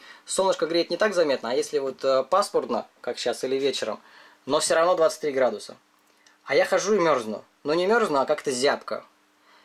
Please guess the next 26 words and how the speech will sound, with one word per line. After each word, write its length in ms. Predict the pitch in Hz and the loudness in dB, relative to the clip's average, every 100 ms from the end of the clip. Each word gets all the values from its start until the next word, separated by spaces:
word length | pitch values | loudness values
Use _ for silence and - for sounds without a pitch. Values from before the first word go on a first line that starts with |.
| _ | _
Я 120 | 131 | -2
смотрю, 380 | - 170 202 233 | 2 0 2 0
двадцать 300 | 147 175 - | 2 0 -2
три 100 | 165 | 0
градуса. 360 | 147 139 - | 2 2 0
Почему 340 | - 135 170 190 | -10 -6 0 2
мёрзну, 300 | 196 208 165 | 2 2 0
не 120 | 135 | -2
понимал 500 | 131 156 147 139 113 | -2 0 0 2 0
раньше. 320 | 107 95 - - - - - - - _ - | -2 -6 -10 -12 -20 -20 -20 -20 -20 _ -2
А, 500 | 120 123 123 120 113 | 0 0 0 -2 -4
и 100 | - | -2
мёрзну 280 | 151 220 180 | 4 4 4
я 100 | 175 | 2
всегда, 420 | 156 180 170 233 | 0 -6 0 2
т-, 140 | 247 - | 2 -4
когда 680 | - 135 127 165 190 160 147 _ _ _ _ | -4 -4 0 2 4 2 0 _ _ _ _
отключено, 640 | 156 - 160 - 135 110 - _ _ _ _ _ _ _ _ _ _ | -2 0 -4 -2 -4 -6 -8 _ _ _ _ _ _ _ _ _ _
э, 180 | 135 120 | -10 -6
отопление. 460 | 123 127 135 127 107 | -2 -2 -2 -6 -6
То 100 | - | -8
есть, 140 | 127 | -4
когда 380 | 156 151 175 147 | -4 0 2 2
они 280 | 156 151 165 | 0 -6 -4
просто 320 | 156 160 - | -2 0 -2
холодные. 520 | - 135 139 117 104 | 0 2 2 0 -8